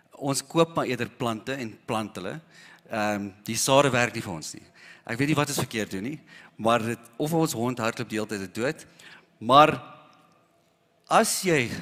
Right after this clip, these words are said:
gewoonlik iets plant in die grond, dan moet dit groei. Die, die kleinste saad begin groei en word 'n plant, word 'n groot boom. As jy dink aan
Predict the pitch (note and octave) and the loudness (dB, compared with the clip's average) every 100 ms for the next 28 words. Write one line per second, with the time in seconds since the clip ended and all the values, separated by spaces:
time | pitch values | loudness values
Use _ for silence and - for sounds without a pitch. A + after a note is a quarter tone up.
0 | - - - C#3 C3+ C#3 G#2 F#2 - C3 | -14 -20 -14 -8 -2 0 0 -6 -6 -6
1 | - C3 A#2+ A#2 - G#2 G2 - F#2 - | -6 -2 -2 -2 -8 -12 -12 -12 -14 -14
2 | - - _ _ _ _ _ _ _ _ | -20 -20 _ _ _ _ _ _ _ _
3 | - G#2 A2 A#2 B2+ A#2 - - - G2+ | -20 -8 -4 -2 -2 -4 -6 -10 -8 -8
4 | - - - C3 C#3 - C#3 - F3 F3+ | -10 -18 -16 -14 -12 -14 -12 -6 -4 -4
5 | G3 - F3 - D#3 F#2+ E2 - - _ | -6 -6 -6 -2 0 0 -4 -12 -20 _
6 | _ _ _ - _ - G#2+ C3 - D#3 | _ _ _ -20 _ -14 -4 -4 -2 -4
7 | C#3 - - D#3+ B2 G#2+ - - - - | -4 -6 -2 0 0 -2 -12 -20 -20 -10
8 | B2 A#2 A#2+ C#3 C3+ - - - - _ | -6 -4 0 0 0 -8 -20 -20 -20 _
9 | C3 - - C3 G#2+ D#2+ - A2 G#2 - | -14 -12 -4 -2 -2 -8 -18 -12 -10 -8
10 | A2+ - C#3 C3+ - A#2+ B2 F#2+ F#2 - | -10 -4 -2 -2 -2 0 0 -2 -8 -20
11 | - _ _ - C#3+ D#3+ E3+ E3+ D#3+ | -20 _ _ -10 -2 0 0 0 -2